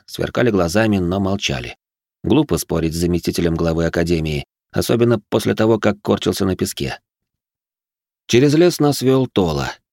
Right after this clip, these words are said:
улыбающийся и добродушный Тола. А я всё не мог забыть того, каким он предстал вчера на площадке формации призраков. Не только я умею носить маски и притворяться не тем, кем являюсь на самом деле.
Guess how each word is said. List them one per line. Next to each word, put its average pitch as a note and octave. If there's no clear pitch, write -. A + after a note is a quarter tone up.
улыбающийся G#2
и G2
добродушный F2+
Тола. C2+
А G2+
я B2+
всё G#2
не F#2+
мог G2
забыть G#2
того, F2+
каким F2+
он F2+
предстал F2+
вчера G2
на E2
площадке E2+
формации E2
призраков. D#2
Не F2+
только D3+
я F#2
умею F#2
носить F2+
маски F2+
и F2
притворяться F2
не F2+
тем, F2
кем F2
являюсь F2
на F2+
самом E2
деле. D2